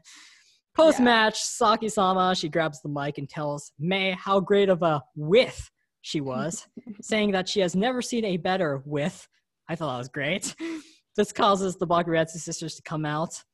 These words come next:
Speaker 1: with Aino saying how awful Mei is. Mei then kinda walks around the sisters and calls them, <laughs> she calls them small and round,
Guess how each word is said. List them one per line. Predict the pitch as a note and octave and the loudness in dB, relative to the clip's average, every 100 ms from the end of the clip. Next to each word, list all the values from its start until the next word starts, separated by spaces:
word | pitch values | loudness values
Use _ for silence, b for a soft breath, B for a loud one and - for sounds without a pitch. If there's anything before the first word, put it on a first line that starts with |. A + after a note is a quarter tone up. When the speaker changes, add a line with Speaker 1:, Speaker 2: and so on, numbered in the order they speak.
| _ _ _ - | _ _ _ -12
Speaker 1:
with | C#3 B2 - | -10 -10 -8
Aino | E3 D#3+ D#3+ | -6 -4 -6
saying | - - F3+ D3+ C#3+ | -8 -10 -6 -4 -6
how | C#3 D3+ C#3+ C#3+ _ - | -6 -6 -8 -10 _ 0
awful | B3 C4+ F#3+ | 2 2 2
Mei | E3 C#3 C#3+ | 0 -2 -4
is. | F3+ G#3+ - _ _ _ _ _ _ _ _ b b - | -4 -6 -12 _ _ _ _ _ _ _ _ b b 0
Mei | B4 C#5 | 4 6
then | A4+ | 4
kinda | - D#4 D4+ A#3 | 2 0 2 2
walks | G3 A3 - | 4 2 0
around | F#3+ F#3 G3+ | 2 2 2
the | E3 | -2
sisters | F3 E3 - F#3+ G3 | -4 -6 -4 -2 -2
and | E3+ C#3 _ _ - | -4 -10 _ _ -18
calls | - E3 F3+ | -6 -2 -2
them, | F3 E3 E3+ - | -2 -4 -4 -8
<laughs> | C#4 C4+ - - E4 D4+ | -12 -14 -14 -10 -10 -8
she | - A#3 | -8 -6
calls | - C4+ C#4+ | 0 2 2
them | A#3+ G#3 | 2 0
small | - - G3 F#3+ A#3 A3+ | -2 -6 -4 -2 0 0
and | F3 D#3 C#3+ | -2 -2 -4
round, | D3 C3+ A#2+ A#2 | -4 -4 -6 -12